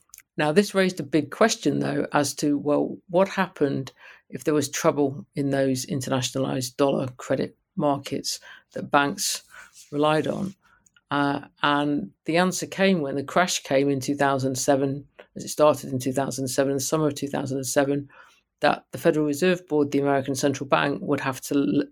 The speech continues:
act as an international lender of last resort to those markets. And then in the post-crash world, as a consequence of that, it became really crucial as to whether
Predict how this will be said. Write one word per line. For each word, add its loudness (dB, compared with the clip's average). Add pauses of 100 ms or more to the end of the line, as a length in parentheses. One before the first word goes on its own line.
(100)
act 0
as -2
an 2
international -2
lender 0
of -4
last -2
resort 0
to -12
those -6
markets. -10 (800)
And -2
then 4
in -4
the 0
post-crash 0
world, 0 (300)
as -4
a -4
consequence 2
of -4
that, 0
it -4
became 0
really 4
crucial 0 (100)
as 0
to -2 (340)
whether 0